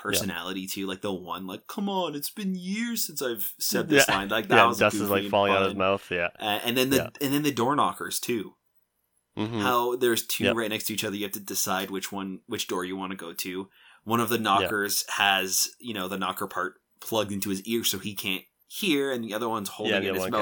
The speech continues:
Speaker 2: can't
Speaker 1: and he
Speaker 2: talk.
Speaker 1: can't talk. So it's
Speaker 2: Yeah.
Speaker 1: kind of a fun, goofy way to do it, and then she's gotta
Speaker 2: Mm-hmm.
Speaker 1: trick him into, uh, putting the, the knocker back into his mouth. It's
Speaker 2: Yeah.
Speaker 1: great. It's so great. And,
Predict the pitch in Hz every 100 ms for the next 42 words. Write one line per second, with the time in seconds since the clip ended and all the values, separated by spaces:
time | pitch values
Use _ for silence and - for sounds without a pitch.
0 | 98 95 87 90 - 107 - - _ _
1 | - - - - 117 110 98 135 104 90
2 | - 101 95 92 90 92 87 87 87 85
3 | 87 82 90 87 - _ - - - 110
4 | 117 104 110 120 110 101 95 92 - 92
5 | 90 90 90 - _ _ _ _ _ _
6 | 90 85 85 - - 110 107 104 107 98
7 | - 113 98 98 110 98 101 95 98 92
8 | 101 98 - 170 85 - - _ _ _
9 | _ _ _ _ 117 98 - 175 151 80
10 | - - - 156 131 107 98 143